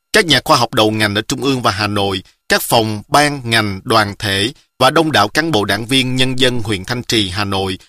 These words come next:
thị xã Chí Linh, Hải Dương đã cung cấp tư liệu và đóng góp nhiều ý kiến quý báu, bổ ích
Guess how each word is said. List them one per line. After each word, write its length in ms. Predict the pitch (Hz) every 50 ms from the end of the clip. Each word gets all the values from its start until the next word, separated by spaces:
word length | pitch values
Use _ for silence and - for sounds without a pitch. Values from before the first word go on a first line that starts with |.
| _ _ _
thị 120 | - 135 127
xã 180 | - - 120
Chí 180 | 120 - 165 160
Linh, 240 | 143 143 135 135 117
Hải 180 | 110 104 113
Dương 280 | 131 127 131 127 123 - - _ _ _ _ _ -
đã 120 | - 143
cung 180 | - - 151 127
cấp 180 | - 185 - -
tư 120 | 156 139
liệu 240 | 127 113 107 104 98
và 120 | 90 107
đóng 220 | 98 104 104 123 127
góp 200 | 160 190 - -
nhiều 180 | 113 104 98
ý 80 | 104 110
kiến 260 | - - 127 139 156
quý 200 | - 143 143 147
báu, 340 | - 131 127 135 156 196 - _ _ _ _ -
bổ 200 | 117 113 123 -
ích 120 | 123 -